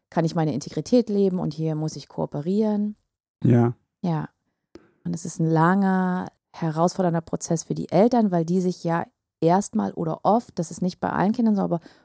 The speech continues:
Speaker 1: bei vielen dran gewöhnt haben, dass die Kinder sehr, sehr, sehr kooperativ sind und dann plötzlich nicht mehr oder auch einfach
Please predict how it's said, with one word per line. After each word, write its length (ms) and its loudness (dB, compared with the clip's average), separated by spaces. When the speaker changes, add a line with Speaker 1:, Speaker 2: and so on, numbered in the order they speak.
Speaker 1:
bei 160 -2
vielen 520 0
dran 240 0
gewöhnt 440 2
haben, 400 0
dass 260 -2
die 100 -8
Kinder 420 -4
sehr, 280 4
sehr, 220 -2
sehr 200 -2
kooperativ 580 -6
sind 300 -4
und 140 2
dann 140 10
plötzlich 380 2
nicht 200 -2
mehr 220 -4
oder 340 0
auch 260 2
einfach 400 2